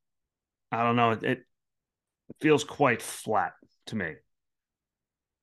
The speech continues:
And never mind about, you know, Damage Control song, which absolutely sucks. 'Cause it does. And never mind the talent of any of them, because we know I, you know, I like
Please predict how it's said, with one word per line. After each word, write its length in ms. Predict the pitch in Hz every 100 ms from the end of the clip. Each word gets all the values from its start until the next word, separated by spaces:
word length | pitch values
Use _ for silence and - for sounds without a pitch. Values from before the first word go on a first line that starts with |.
| _ _ _ _ _ -
And 80 |
never 200 | 143 185
mind 200 | 170 156
about, 280 | 139 139 135 135
you 80 | 143
know, 100 | 123
Damage 240 | 123 117
Control 260 | - - 113
song, 280 | - 110 104
which 140 | 98
absolutely 540 | 117 110 113 104 104 95
sucks. 680 | - 98 90 - - - _ _ _ _ _ _ _ _ _ _ _ _ _ _ _ _ _ _ _ _ _ _ _ _ -
'Cause 200 | 95 85
it 60 |
does. 400 | 82 85 80 - - _ _ _ _ -
And 360 | 147 135 139 - _
never 200 | 156 156
mind 240 | 147 147 139
the 40 |
talent 520 | 127 143 156 135 127 -
of 160 | 123
any 220 | 135 156
of 160 | 117 101
them, 240 | 104 123 -
because 560 | - 120 107 101 - - _ _ _ _ _ _ _ _ _ _ _ _ _ -
we 100 | 127
know 140 | 120
I, 100 | 113 104 - _ _ _
you 80 | 127
know, 80 | 104
I 140 | 110
like 280 | 117 143 196